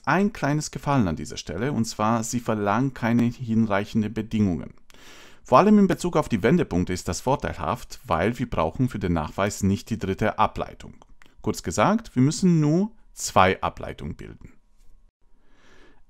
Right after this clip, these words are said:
Es handelt sich bei dieser Funktion um eine natürliche Exponentialfunktion.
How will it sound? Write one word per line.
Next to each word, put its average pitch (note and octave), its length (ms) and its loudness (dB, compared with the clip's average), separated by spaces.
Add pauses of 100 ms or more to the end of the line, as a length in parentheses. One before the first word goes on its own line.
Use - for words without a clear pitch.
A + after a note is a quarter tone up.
Es - 140 0
handelt B3+ 260 6
sich - 200 -6
bei C#3 100 4
dieser C#3+ 300 -2
Funktion F#2+ 760 -2
um C3 280 0
eine C3+ 500 4 (160)
natürliche A2+ 520 -2
Exponentialfunktion. B2 1300 -4